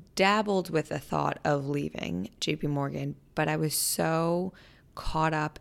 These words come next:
in the egotistical aspect of it. Because when you say you work at a big bank and you do sales and trading, it's immediately like, "Oh shit, that's cool," the reaction you get. From most people, if we're being honest,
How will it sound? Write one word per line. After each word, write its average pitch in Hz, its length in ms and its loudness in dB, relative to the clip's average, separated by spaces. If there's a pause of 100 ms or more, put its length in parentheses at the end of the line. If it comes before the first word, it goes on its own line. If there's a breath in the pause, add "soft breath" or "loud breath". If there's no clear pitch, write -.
in 156 300 0
the 147 360 -4 (320)
egotistical 165 760 2
aspect 196 480 0
of 208 120 0
it. 226 200 0 (340 loud breath)
Because 226 280 6
when 220 120 6
you 214 120 4
say 214 340 4
you 240 160 2
work 170 480 -2 (380 loud breath)
at 165 340 2 (340)
a 170 60 6
big 160 280 6
bank 147 440 -4 (280 loud breath)
and 165 260 2
you 165 60 2
do 180 160 2
sales 190 300 2
and 185 140 0
trading, 156 540 -2 (380 loud breath)
it's 175 200 4
immediately 175 720 4
like, 160 260 -2
"Oh 165 300 0
shit, - 440 0
that's 165 220 2
cool," 180 540 2
the 160 100 2
reaction 151 460 2
you - 80 -6
get. - 220 -4 (140)
From 302 180 10
most 170 260 4
people, - 420 -2
if 165 140 2
we're 165 60 2
being 160 240 0
honest, 139 280 0